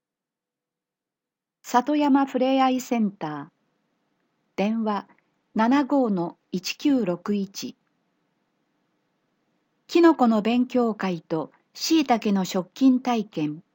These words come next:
時、二月二十一日土曜、午前十時から正午。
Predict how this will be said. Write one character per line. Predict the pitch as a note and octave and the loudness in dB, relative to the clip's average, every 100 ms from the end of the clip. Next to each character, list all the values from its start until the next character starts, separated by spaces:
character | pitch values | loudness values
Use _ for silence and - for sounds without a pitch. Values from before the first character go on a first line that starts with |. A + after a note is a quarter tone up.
| _ _ _ _ _ _ _ _ _ _ _ | _ _ _ _ _ _ _ _ _ _ _
時、 | - G#3+ - A#3+ - _ _ _ _ _ _ _ _ _ | -6 -6 -4 -6 -6 _ _ _ _ _ _ _ _ _
二 | A#3 | 2
月 | C#4 D#4+ D#4 | 2 4 4
二 | D4+ D4+ | 6 6
十 | C4 A#3 | 4 2
一 | G#3 G3 G#3 | 0 -2 -2
日 | G#3+ G#3 G#3 | 0 -2 -2
土 | G3+ | 0
曜、 | A3 G3+ E3+ - _ - | 0 0 -4 -10 _ -2
午 | D4+ | 0
前 | C#4 A#3+ G#3+ | 2 2 0
十 | C4 C4+ A#3 | 0 0 0
時 | G#3 | -4
か | G3 | -4
ら | F3 F3 | -4 -4
正 | - A3 E3+ | -4 -4 -2
午。 | D3 | -6